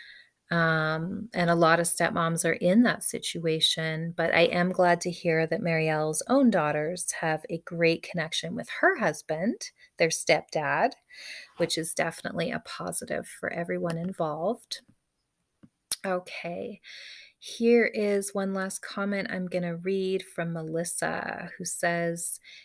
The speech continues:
"It's been seven years and I feel as though we still struggle. It's hard when the bio mom has not been easy to co-parent with." Thank you, Melissa. Yes,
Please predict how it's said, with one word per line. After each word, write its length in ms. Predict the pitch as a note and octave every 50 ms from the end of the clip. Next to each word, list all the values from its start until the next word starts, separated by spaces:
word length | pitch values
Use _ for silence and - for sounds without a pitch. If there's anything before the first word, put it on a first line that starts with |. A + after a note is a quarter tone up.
| _ _
"It's 200 | - G3 - -
been 220 | - - G#3 G#3
seven 500 | G3 - - - G#3+ A3 A3 C4 C4+ C4
years 560 | B3 G#3 F3+ E3+ E3 E3 E3+ F3 F3+ F3+ - -
and 160 | - F3+ E3+
I 80 | E3
feel 360 | E3+ - - - F3 F3 F#3 -
as 260 | - G3 F#3 - -
though 180 | F3 E3+ E3
we 160 | E3 D#3+ D#3+ D#3+
still 400 | - - - - - D#3+ D#3+ D#3+
struggle. 640 | - - - D#3 D#3+ D#3+ - - - - F#3+ G3 - _ _ _ _ _ _ _ _ _ _
It's 240 | - G#3 G#3 G#3 -
hard 560 | - - - F#3+ F3+ F3+ F#3+ G#3 A3 A3 -
when 140 | G3 F#3 F#3+
the 80 | F#3+ F3+
bio 380 | - F3 D#3+ D#3+ E3 E3+ F3+
mom 400 | G3 G#3 A3 A#3 A#3+ B3 B3+ B3+
has 320 | A#3 - - F#3 F3 - E3+
not 440 | E3 D#3+ D#3+ D#3 D#3 D#3 - -
been 200 | - F#3+ F3+ E3+
easy 480 | A3+ F#3+ E3+ D#3+ D#3+ D#3+ - E3+ D#3+ E3
to 160 | - - F3+
co-parent 880 | - - - - F3 D#3+ - - - - D#3+ D#3 D#3+ E3 G3 G#3 - - A#3+ _ _
with." 720 | - F3+ F3+ - - - - - - - - - - - - _ _ _ _ _ - - _ - _ -
Thank 320 | F#3 F3+ F3+ F3+ - -
you, 100 | F3+ F3
Melissa. 960 | F3 E3 E3 E3 E3 E3 E3 - - - D#3+ D#3+ D#3+ E3 E3 E3 E3 E3 E3+ - - - - - - - - - - - - - - _ _
Yes, 720 | - D#3+ D#3 D#3+ E3 E3 E3 - - - - - - -